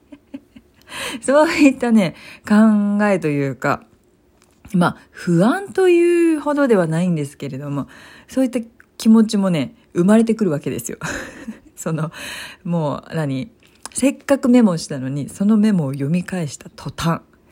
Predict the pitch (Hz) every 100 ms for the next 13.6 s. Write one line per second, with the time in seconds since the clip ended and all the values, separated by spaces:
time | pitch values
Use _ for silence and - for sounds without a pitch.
0 | _ _ _ - 131 131 156 381 403 214
1 | 156 147 143 139 131 147 156 143 _ _
2 | - 156 147 135 _ _ _ _ _ 175
3 | 208 294 370 359 320 330 214 175 180 -
4 | 131 80 - _ _ - 285 294 320 320
5 | 311 285 165 147 156 190 202 196 190 175
6 | 131 90 - _ _ _ _ _ 220 294
7 | 294 226 160 131 76 123 254 233 165 -
8 | 135 - 143 135 131 - _ _ _ _
9 | - 185 226 254 254 269 254 226 156 165
10 | 156 123 120 _ - 156 175 143 120 117
11 | 117 127 113 _ _ _ _ _ _ -
12 | - - 240 427 494 - - 185 156 139
13 | - 151 - 196 143 -